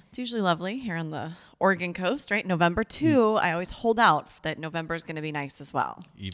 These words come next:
Speaker 2: even without the rain, even with the rain, it's still okay.
Speaker 1: Mm,
Speaker 2: But I, I
Speaker 1: yes.
Speaker 2: like, I like just cool wind and
Speaker 1: Yeah.
Speaker 2: so, uh, Talking Tombstone's coming up on the thirtieth.
Speaker 1: I know, it's exciting.
Speaker 2: We're very excited to bring it back.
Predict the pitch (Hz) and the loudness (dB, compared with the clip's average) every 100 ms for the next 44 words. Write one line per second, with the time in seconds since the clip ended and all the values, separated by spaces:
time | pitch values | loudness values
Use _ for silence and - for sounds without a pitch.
0 | - 101 87 107 110 98 95 107 76 71 | -8 -6 -2 0 0 -2 -4 -6 -6 -6
1 | 71 85 107 101 101 95 82 76 69 76 | -10 -10 -4 -2 -2 -2 -4 -10 -10 -10
2 | 78 - 73 73 262 254 240 78 73 160 | -10 -8 -8 -6 -4 -4 -6 -8 -8 -4
3 | 104 107 87 - 95 90 82 - - - | -4 -2 -4 -8 -12 -12 -10 -10 -10 -4
4 | 107 101 87 80 80 85 85 80 71 65 | 0 0 0 -6 -8 -8 -8 -8 -10 -14
5 | 69 - - - _ _ _ _ - - | -8 -6 -6 -10 _ _ _ _ -14 -14
6 | - _ _ _ _ 98 90 78 69 - | -16 _ _ _ _ 2 2 2 -4 -12
7 | _ _ _ _ - 90 78 101 92 98 | _ _ _ _ 0 0 2 0 2 -2
8 | 101 104 101 143 92 87 85 95 175 220 | 0 -2 -2 -4 -8 -6 -6 -4 -4 -4
9 | 190 - - - 143 185 175 151 85 80 | -8 -10 -10 -8 -6 -4 -4 -4 -4 -4
10 | 82 82 - 80 80 87 82 - 80 117 | -4 -4 -8 -8 -8 -6 -6 -6 -6 -6
11 | - | -8